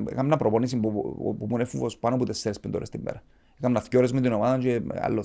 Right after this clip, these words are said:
δύο ώρες σίγουρα μόνος μου. Έκανα ό,τι ήταν δυνατό για να, για να, για να ασκούμε. Έκανα βάρη που γλίωρα, ήμουν από τους πρώτους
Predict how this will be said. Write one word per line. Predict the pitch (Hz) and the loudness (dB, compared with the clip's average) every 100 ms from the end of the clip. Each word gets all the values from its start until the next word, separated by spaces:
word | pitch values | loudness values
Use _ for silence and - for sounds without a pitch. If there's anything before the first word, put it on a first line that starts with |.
| - | 0
δύο | 120 127 120 - - - | 6 6 6 2 -6 0
ώρες | 120 120 117 | 4 4 4
σίγουρα | - 135 131 107 | 2 6 8 6
μόνος | 120 113 | 4 0
μου. | 92 - - - - - - | -4 -12 -20 -20 -14 -12 -12
Έκανα | - 139 143 120 | 4 6 8 8
ό,τι | 120 135 | 8 6
ήταν | 151 143 151 | 6 4 4
δυνατό | 131 113 | 4 4
για | 123 | 2
να, | 143 139 127 110 107 - | 2 4 4 2 -2 -4
για | 113 113 | 0 2
να, | 110 107 104 - - - - | 2 2 0 0 -2 -4 -4
για | 110 107 | -2 0
να | |
ασκούμε. | 104 - - 117 131 | 0 -2 0 2 2
Έκανα | 143 147 160 139 | 2 2 4 8
βάρη | 131 135 131 | 8 8 4
που | 131 127 117 | 2 2 6
γλίωρα, | 123 131 123 123 127 123 | 8 12 10 10 8 6
ήμουν | 127 | 4
από | 131 | 2
τους | 135 - | 0 4
πρώτους | 131 131 131 | 6 6 2